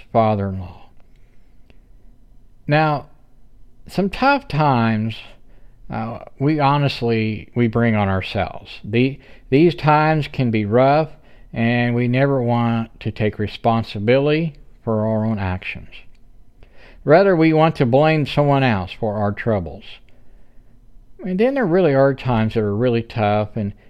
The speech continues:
it's because God's allowing it, it's His will. And we begin to ask, uh, the qu-, ourselves, uh, questions. Are, are we in the tough times because of something I did?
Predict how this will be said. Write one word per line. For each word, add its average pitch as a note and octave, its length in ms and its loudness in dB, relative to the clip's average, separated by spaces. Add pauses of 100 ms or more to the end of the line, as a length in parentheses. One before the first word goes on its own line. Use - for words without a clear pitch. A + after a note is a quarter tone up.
(140)
it's A#2 160 -6
because A#2 760 -2
God's G#2 340 0
allowing B2 520 0
it, D#3+ 160 -2
it's G#2+ 220 -8
His G#2+ 200 -4
will. A#2+ 520 0 (1120)
And D3 400 -2 (540)
we E3 240 2
begin E3 380 2
to D3+ 100 2
ask, C#3 640 -2
uh, A2+ 260 -6
the A2+ 120 -4
qu-, - 220 -10
ourselves, A#2 840 -2 (560)
uh, G#2+ 140 -8 (140)
questions. - 760 -2 (1700)
Are, F3+ 420 0
are C#3 240 -2
we G#3+ 640 -2
in B2+ 160 -2
the A#2+ 80 -2
tough D3+ 380 0
times C#3+ 600 -6
because A2+ 400 -4
of G2 100 -8
something A2+ 440 -6
I F#2 160 -4
did? F#3 540 0